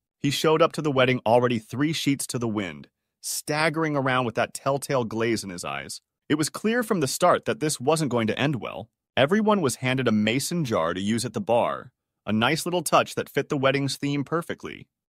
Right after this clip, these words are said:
But for him, it was just another vessel for more booze. He wasted no time heading to the bar, getting his jar filled to the brim, and then stumbling over to join a few of us who were chatting nearby. What happened next was the kind of thing you see in slow motion.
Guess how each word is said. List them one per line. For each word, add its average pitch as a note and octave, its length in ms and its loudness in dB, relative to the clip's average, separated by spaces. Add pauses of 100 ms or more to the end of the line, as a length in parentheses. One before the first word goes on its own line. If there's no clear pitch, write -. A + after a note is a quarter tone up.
But B2 100 4
for B2 140 0
him, C#3 400 2 (320)
it B2 100 2
was A#2+ 140 -2
just - 280 0
another D#3+ 300 0
vessel B2+ 380 2
for - 120 -6
more A#2+ 220 2
booze. A#2 480 -4 (300)
He B2+ 100 0
wasted B2 400 0
no B2 220 2
time G2 320 -2
heading G#2+ 220 -2
to G#2 80 -6
the G#2 80 -4
bar, F2 420 2 (320)
getting A2 200 0
his G2+ 140 0
jar A2+ 300 4
filled A2+ 300 -2
to A2+ 60 -10
the A2 100 -2
brim, G#2 380 -4 (320)
and A2 140 0
then A2+ 100 0
stumbling D3 540 0
over G2+ 240 -2
to G#2 80 -4
join G2+ 220 -2
a G2 40 -4
few D3+ 280 -2
of E2 100 -4
us C#2+ 160 -6
who A2+ 80 -8
were G2 100 -6
chatting G#2+ 440 -2
nearby. F#2+ 520 -4 (340)
What C#3+ 200 2
happened F#3 340 -2
next B2 300 0
was A2+ 140 -2
the G#2+ 80 -4
kind C#3+ 280 -2
of D3 60 -6
thing D3 220 -2
you B2+ 100 2
see C#3 260 -4
in G#2+ 120 0
slow B2 260 -2
motion. A#2+ 520 -4